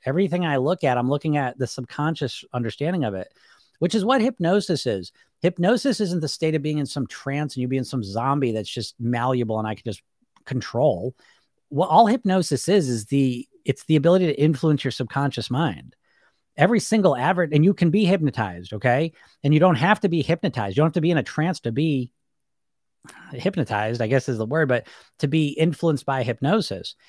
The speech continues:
Every single advertisement you see is a hypnosis session designed to influence your subconscious mind. So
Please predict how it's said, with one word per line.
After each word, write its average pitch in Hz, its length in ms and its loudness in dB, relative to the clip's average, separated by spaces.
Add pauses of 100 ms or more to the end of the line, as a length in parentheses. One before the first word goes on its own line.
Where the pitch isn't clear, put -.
(200)
Every 185 260 4
single 175 360 2
advertisement 147 720 0
you 120 100 -2
see 156 420 -4
is 110 140 -4
a 110 180 0
hypnosis 131 600 -4
session 107 520 -4 (360)
designed 139 380 2
to 127 100 0
influence 135 380 0
your 120 100 -2
subconscious 120 560 -6
mind. 113 380 -6 (340)
So 113 360 -2